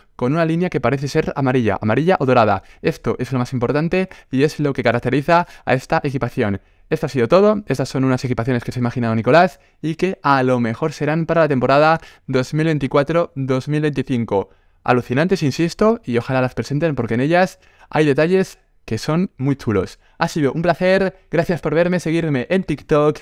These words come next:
en Twitch, pero sobre todo en este canal, en Gol de Sergio, porque estamos a punto, pero a punto, a punto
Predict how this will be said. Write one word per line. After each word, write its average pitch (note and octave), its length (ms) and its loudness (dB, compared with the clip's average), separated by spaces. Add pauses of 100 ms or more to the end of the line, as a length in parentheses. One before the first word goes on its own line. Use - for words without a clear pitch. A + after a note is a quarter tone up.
en F#3+ 180 0
Twitch, D#3+ 500 -6 (460)
pero G#3 160 6
sobre F3 180 2
todo E3+ 520 6
en D#3+ 160 0
este F3 180 -4
canal, E3+ 540 0
en D#3 180 -2
Gol F#3+ 120 2
de G3 80 0
Sergio, F3+ 340 -4
porque C#3+ 180 -4
estamos F3 340 -4
a C#3+ 80 -4
punto, F#3+ 400 0
pero D#3+ 140 4
a C#3+ 60 4
punto, F#3+ 240 6
a D#3 80 4
punto F3 440 4